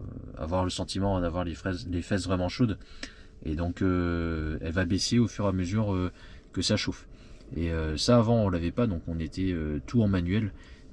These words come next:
Et a priori, euh, bon, on, on verra avec le temps, mais, euh, a priori ça, ça serait automatisé. Ce qui est bien et on peut le désactiver bien sûr.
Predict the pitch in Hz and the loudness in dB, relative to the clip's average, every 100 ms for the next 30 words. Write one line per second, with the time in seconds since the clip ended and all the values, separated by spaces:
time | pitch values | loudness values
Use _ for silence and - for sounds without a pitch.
0 | 73 82 80 - - 90 78 92 104 87 | -6 -4 -2 -4 -4 -4 -2 -2 -2 -2
1 | 80 76 90 - - 64 57 - 78 85 | -6 -8 -8 -8 -6 -6 -8 -8 -4 -2
2 | 87 90 87 85 76 104 101 90 82 80 | 0 0 0 -4 -4 -2 -2 -2 -4 -4
3 | 78 73 - - - 87 98 104 95 90 | -4 -4 -6 -8 -4 0 0 0 -2 -2
4 | - 92 - 92 90 - 131 - - - | -2 -4 -2 -2 -2 -6 -10 -12 -18 -18
5 | - - - - - - - 78 92 110 | -20 -20 -20 -16 -14 -10 -4 0 4 4
6 | 92 82 - 95 80 82 80 - 71 90 | 4 0 0 0 0 -2 -4 -6 -4 -2
7 | 87 80 - | -2 -6 -10